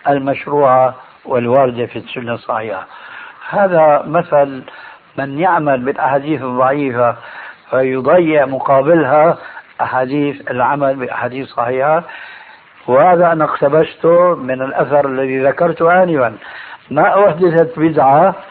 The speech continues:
إلا وأميتت سنة، لأن السنن، وأنا أقول بمثل هذه المناسبة، جاء في صحيح البخاري أن النبي صلى الله عليه وآله وسلم قال:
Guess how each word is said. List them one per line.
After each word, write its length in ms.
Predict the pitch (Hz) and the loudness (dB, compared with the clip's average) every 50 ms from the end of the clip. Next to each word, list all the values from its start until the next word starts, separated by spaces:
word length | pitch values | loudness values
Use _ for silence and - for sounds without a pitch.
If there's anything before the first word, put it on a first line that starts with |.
| - - - - - - - 147 | -20 -20 -20 -20 -20 -12 -6 -4
إلا 220 | 139 139 147 156 | -2 0 2 2
وأميتت 560 | 170 180 185 190 202 220 202 - 226 202 202 - - | 4 4 2 2 0 -4 -6 -2 -2 -4 -4 -2 -2
سنة، 320 | 226 220 202 185 165 151 - - - - - - - - - - - - - - | -2 -2 -2 -4 -8 -10 -10 -12 -20 -20 -20 -20 -20 -20 -20 -20 -20 -20 -10 -4
لأن 340 | 135 143 165 185 185 180 180 | 0 2 2 2 2 2 0
السنن، 680 | 170 170 - - 226 226 214 196 185 180 185 185 - - - - - - _ _ - - | 0 0 -2 -2 -2 2 4 4 4 4 2 -2 -12 -16 -20 -20 -20 -20 _ _ -10 -2
وأنا 420 | 131 135 151 156 156 160 156 151 | 0 2 2 4 4 4 2 2
أقول 340 | 147 - - 202 214 208 175 | 0 2 2 4 4 4 4
بمثل 400 | 156 151 143 143 156 151 147 147 | 2 -2 -2 -2 -4 -4 0 2
هذه 200 | 147 147 139 131 | 2 2 0 0
المناسبة، 680 | 127 139 156 175 196 185 160 165 147 139 143 143 139 139 - - - - - - - - - - - - - - _ _ - - | -4 -2 0 0 0 0 0 0 2 2 2 2 0 -2 -8 -20 -20 -20 -20 -20 -20 -20 -20 -20 -20 -20 -20 -20 _ _ -14 -6
جاء 340 | 113 135 151 180 175 185 170 | -2 2 2 4 4 2 0
في 180 | 160 170 160 | 0 -4 -6
صحيح 220 | - - 156 156 156 | -4 0 0 0 2
البخاري 840 | 165 165 147 143 147 - - 180 180 170 160 147 143 139 143 143 - - - - - _ _ _ - - 151 | 0 -2 -2 -4 -4 -2 0 2 2 2 2 2 0 -4 -6 -8 -12 -20 -20 -20 -20 _ _ _ -8 -2 -2
أن 220 | 156 160 170 160 | 0 0 0 -2
النبي 480 | 160 160 156 160 165 190 196 196 185 165 | -2 0 0 0 0 2 2 4 4 2
صلى 280 | - - 160 151 147 | 2 0 -2 0 0
الله 320 | 147 147 156 185 180 165 156 | -2 0 2 4 4 4 4
عليه 260 | 156 156 156 156 156 | 4 2 2 2 4
وآله 220 | 151 156 156 156 | 4 4 4 4
وسلم 800 | 151 151 143 - 175 180 180 180 185 190 196 208 202 196 180 185 - - - - - - - - - - - - - - - - - - - - - _ _ _ _ - - - - - _ - | 2 2 2 2 0 0 0 0 2 4 4 4 2 0 -6 -10 -16 -20 -20 -20 -20 -20 -20 -20 -20 -20 -20 -20 -20 -20 -20 -20 -20 -20 -20 -20 -20 _ _ _ _ -20 -20 -20 -20 -20 _ -2
قال: 580 | - 143 151 160 175 190 196 196 190 180 147 | 2 4 6 6 6 6 4 4 2 0 -4